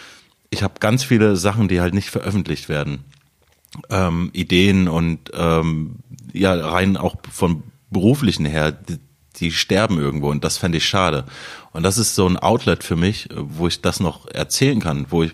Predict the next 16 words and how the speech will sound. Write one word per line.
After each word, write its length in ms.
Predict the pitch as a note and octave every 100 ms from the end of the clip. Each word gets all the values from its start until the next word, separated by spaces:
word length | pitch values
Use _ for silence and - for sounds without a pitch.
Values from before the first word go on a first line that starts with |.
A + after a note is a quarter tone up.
| -
wo 160 | E2+
ich 140 | E2 - -
die 100 | E2
Gags, 320 | G2+ A2+ -
die 180 | G2 F2+
ich 140 | C3
geil 200 | - D#2
finde, 320 | - F2 F#2
die 160 | E2 D2
an, 260 | F#2+ D#2+
ein 240 | - - E2
anderer 320 | G#2+ B2+ F2
vielleicht 320 | - D2 D2
nicht 160 | - -
genommen 360 | D#2+ F#2 A#2
hat, 220 | D#2+ G2+